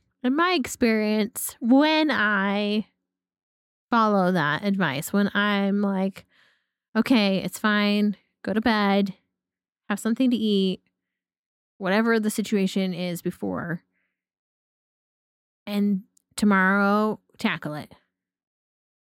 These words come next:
I do a better job. When I keep reactionarying it,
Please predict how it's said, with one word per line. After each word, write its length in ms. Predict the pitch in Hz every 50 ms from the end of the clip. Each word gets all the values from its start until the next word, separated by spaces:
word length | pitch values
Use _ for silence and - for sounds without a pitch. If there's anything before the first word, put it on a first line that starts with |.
| _ _ _ _ _
I 260 | - 214 202 214 208
do 200 | 196 196 202 190
a 40 | 180
better 240 | 175 170 156 147 165
job. 260 | 175 165 - - - - _ _ _ _ _ _ _ _ _ _ _ _ _ _ _ _ _ _ _ _ _ _ _
When 240 | 220 208 208 202 196
I 240 | 196 196 202 196 190
keep 440 | - - 247 233 220 208 - _ _ -
reactionarying 1400 | 220 208 202 202 175 220 202 208 - - - - 202 190 185 190 185 180 175 185 190 196 196 202 208 202 214 _ _ _ _ -
it, 640 | 220 202 190 185 175 185 185 190 233 254 - -